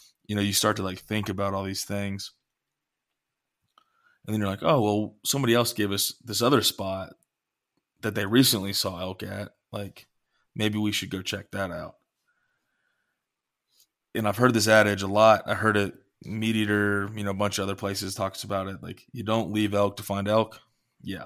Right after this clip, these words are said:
that's what we fucking did. We left elk to go find elk. And it was the biggest mistake I made this entire elk season. We were on fresh sign. We were constantly seeing fresh shit. Like, I'm saying, like, I was,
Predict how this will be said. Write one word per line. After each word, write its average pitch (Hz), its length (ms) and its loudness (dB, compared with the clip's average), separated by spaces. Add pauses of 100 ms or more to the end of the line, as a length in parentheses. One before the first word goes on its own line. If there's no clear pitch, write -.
(100)
that's 104 240 -2
what 98 60 -2
we 101 80 -2
fucking 95 320 -4
did. 92 180 -10
We 104 180 -4
left 104 320 0
elk 98 360 -2
to - 80 -14
go 95 120 -6
find 92 300 -8
elk. 82 240 -16 (680)
And 107 100 -2
it 107 40 2
was 98 180 0
the 101 100 -8
biggest 107 380 2
mistake 101 340 -2
I 101 60 -2
made 98 240 -4
this 95 160 -8
entire 95 320 -8
elk 80 160 -14
season. 85 340 -10 (640)
We 107 140 0
were 98 100 0
on 120 180 4
fresh 127 260 4
sign. 101 500 0 (140)
We 104 100 -4
were 98 80 -4
constantly 113 480 2
seeing 113 240 0
fresh 104 240 -2
shit. - 240 -2
Like, 98 80 -8
I'm 110 140 -2
saying, 113 240 0
like, 98 120 -4
I 98 80 0
was, 101 240 -4